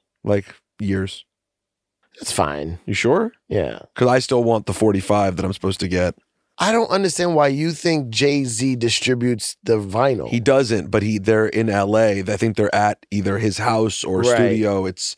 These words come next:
Speaker 2: So go to L A. What, what's the
Speaker 1: And just
Speaker 2: problem?
Speaker 1: w-, I need one of your Roc Nation people to help me finally get this done. I need
Speaker 2: Okay.
Speaker 1: it.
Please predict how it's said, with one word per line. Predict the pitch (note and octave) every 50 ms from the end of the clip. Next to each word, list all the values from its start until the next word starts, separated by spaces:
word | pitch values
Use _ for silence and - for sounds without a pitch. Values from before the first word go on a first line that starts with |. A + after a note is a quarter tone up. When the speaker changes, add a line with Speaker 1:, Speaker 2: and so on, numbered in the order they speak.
| _ _ - - _ _ _ _ _ -
Speaker 2:
So | - C#3+ D3+
go | D3+ F3 F#3+
to | G#3
L | A3 A3+ A#3 A#3+ B3+ C4+ C#4+
A. | C4 F#3 C#3+ A2+ F#2+
What, | E2+ G2 A2 A#2 D3+ -
what's | E3 E3+ E3 E3+
the | -
Speaker 1:
And | A#2 A#2 A2
just | A#2 C3+
Speaker 2:
problem? | D#3+ F#3+ G3 E3 A#2+ F#2 D#2+ D#2+ - - _ _ _ _ -
Speaker 1:
w-, | A2+ B2 C3+ G#2
I | C3+ C#3
need | D3 D3
one | C#3+ C#3 C3
of | B2+
your | A#2+
Roc | A#2 A2+ A2 - -
Nation | A2 A2 - G#2+ G2
people | G#2 G2+ D#2+ F2+ F#2+
to | G2+
help | G#2+ G2+ G2
me | G2+
finally | F#2+ - G2+ G2 G2 G2 F2+
get | F2 - G#2 G#2+ - -
this | F#2+ G2 - - - -
done. | - G#2 F#2+ E2+ E2 D2+ - _ _ _ _ _ -
I | G#2 G#2
need | A2
Speaker 2:
Okay. | A2+ A2+ A#2+ A2+ G2 G2
Speaker 1:
it. | G2